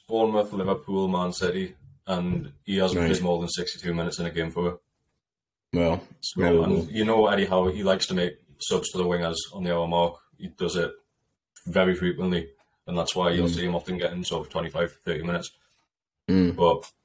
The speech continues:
Speaker 1: uh, yeah, give him, give him a good run out.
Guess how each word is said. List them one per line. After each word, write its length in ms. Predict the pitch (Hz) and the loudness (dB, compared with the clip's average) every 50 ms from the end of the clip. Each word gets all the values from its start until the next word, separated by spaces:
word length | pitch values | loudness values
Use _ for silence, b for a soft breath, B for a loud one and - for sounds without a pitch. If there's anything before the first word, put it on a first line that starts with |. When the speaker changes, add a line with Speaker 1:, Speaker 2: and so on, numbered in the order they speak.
| _ _ - | _ _ -10
Speaker 1:
uh, 120 | - - - _ _ _ _ _ _ | -10 -10 -10 _ _ _ _ _ _
yeah, 180 | 95 92 87 85 | 0 2 2 2
give 220 | 85 - 107 101 | 4 2 2 4
him, 260 | 110 107 101 95 - - _ _ _ _ _ _ _ _ - | 4 4 4 2 -2 -6 _ _ _ _ _ _ _ _ 0
give 140 | 110 107 | 2 2
him 80 | 101 104 | 4 4
a 20 | 101 | 2
good 160 | 92 101 92 | 2 2 2
run 160 | 95 101 98 | 2 2 2
out. 320 | 92 87 85 80 80 - | 4 2 0 0 -4 -8